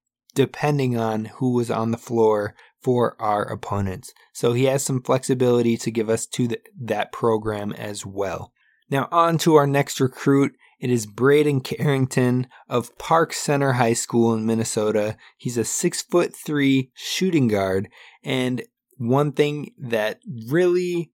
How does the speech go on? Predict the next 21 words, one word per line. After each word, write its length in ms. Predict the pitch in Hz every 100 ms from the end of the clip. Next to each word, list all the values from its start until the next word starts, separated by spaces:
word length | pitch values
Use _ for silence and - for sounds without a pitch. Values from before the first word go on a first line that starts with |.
| _
you 220 | 135 131
love 380 | 120 131 143 135
to 160 | 143
see, 480 | 131 - 123 117 117
and 200 | - 117
we 140 | 117 120
have 140 | 113
had 360 | - 135 131 131
issues 540 | 139 131 143 135 127
with 320 | 135 131 - - _ _ _
in 100 | 127
the 80 | 127
past 360 | 135 131 -
few 120 | 139
years, 500 | 127 131 123 110 110 - _ -
but 100 | 127
we 140 | 135
finally 500 | 127 135 151 160 147
retained 680 | 131 127 - 123 117 107 107 _ _ _ _ _ _ _ _ _
the 280 | 117 120 131
winner 520 | 113 135 147 156 151